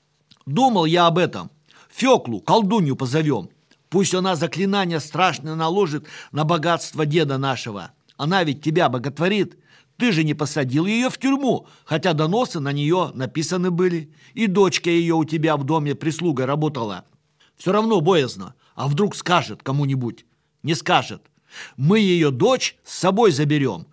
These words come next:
и вернём, если клады целыми сохранятся. Как стемнеет, пошли за колдуньей». Вечером Фёкла выслушала братьев Семибратовых. «Заклятие наложу, но дочь вам не дам.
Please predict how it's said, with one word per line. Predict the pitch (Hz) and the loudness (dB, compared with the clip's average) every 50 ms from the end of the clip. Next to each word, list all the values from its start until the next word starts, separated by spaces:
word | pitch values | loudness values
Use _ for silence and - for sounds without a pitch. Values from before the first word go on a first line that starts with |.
| _ _ _ | _ _ _
и | - 143 | -4 -2
вернём, | 131 151 151 143 147 196 247 262 247 185 - _ _ _ | 0 0 0 2 2 0 0 0 -2 -4 -8 _ _ _
если | - 147 147 147 - 156 | -6 -6 -6 -4 -4 -6
клады | 147 151 160 202 214 202 170 175 | -4 -2 0 2 2 2 0 -2
целыми | 175 - - 180 202 196 190 175 170 | -2 -2 0 0 2 2 2 0 -2
сохранятся. | 143 - 160 143 147 160 156 147 135 120 110 - - - 92 120 - _ _ _ _ _ _ _ | -4 -6 -6 -6 -4 -4 -4 -2 -2 -4 -6 -8 -14 -18 -18 -20 -20 _ _ _ _ _ _ _
Как | - 165 170 - | -4 -4 -4 -4
стемнеет, | - - 147 151 160 196 226 220 196 170 - - - _ _ _ _ _ _ - | -6 -6 -4 -2 -2 0 2 2 2 0 -2 -4 -10 _ _ _ _ _ _ -2
пошли | - 196 - - 185 185 151 | -2 0 0 -2 -2 -2 -2
за | 104 117 | -4 -4
колдуньей». | - - 110 110 110 113 104 95 87 85 85 _ _ _ _ _ _ _ _ _ - - - - | -6 -6 -8 -6 -6 -6 -6 -8 -8 -10 -14 _ _ _ _ _ _ _ _ _ -20 -20 -16 -6
Вечером | 104 143 170 175 175 165 165 170 170 143 | -2 0 0 0 0 0 -2 -2 -2 -4
Фёкла | - 139 151 160 156 156 165 170 170 170 151 151 - | -2 0 0 0 0 0 0 0 0 -2 -6 -12 -10
выслушала | - 123 143 151 147 151 160 147 - 156 151 151 151 | -6 -2 -2 -2 -2 -2 -4 -4 -2 -2 -2 -2 -2
братьев | 131 123 127 127 120 - - 127 - | -2 -2 -4 -4 -4 -4 -8 -8 -8
Семибратовых. | - 127 131 127 110 117 107 101 95 - 92 90 85 87 - - _ _ _ _ _ _ _ _ _ _ _ _ _ _ _ - | -6 -6 -6 -6 -6 -6 -8 -8 -8 -10 -14 -16 -16 -16 -20 -20 _ _ _ _ _ _ _ _ _ _ _ _ _ _ _ -8
«Заклятие | 120 120 175 165 - - 180 190 190 180 185 - 190 | -2 0 0 0 2 2 2 2 2 0 -2 -2 -2
наложу, | 185 185 185 185 190 170 135 131 120 101 92 - _ _ _ _ _ - - - | 0 0 0 0 0 -2 -2 -4 -6 -6 -8 -12 _ _ _ _ _ -20 -12 -6
но | 123 135 139 | -2 -2 0
дочь | 135 120 156 190 196 - - | 0 2 2 0 0 0 -2
вам | 151 147 127 107 95 | -2 -2 -2 -4 -4
не | 92 107 135 156 175 | -4 -2 0 0 0
дам. | 156 143 143 120 117 113 104 98 - | 0 0 0 0 0 -2 -6 -8 -12